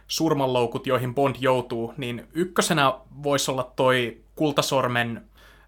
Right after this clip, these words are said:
ö, laserleikkuri. Sitten toisena tulee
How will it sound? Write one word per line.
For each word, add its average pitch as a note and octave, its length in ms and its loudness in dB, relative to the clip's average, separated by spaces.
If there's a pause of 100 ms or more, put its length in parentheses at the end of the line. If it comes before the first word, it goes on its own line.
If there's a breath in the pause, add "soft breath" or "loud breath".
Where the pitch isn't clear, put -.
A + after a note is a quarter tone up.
ö, A#2+ 320 0
laserleikkuri. C3+ 1400 0 (380 soft breath)
Sitten - 320 -6
toisena F3+ 540 4 (480 loud breath)
tulee B2 560 6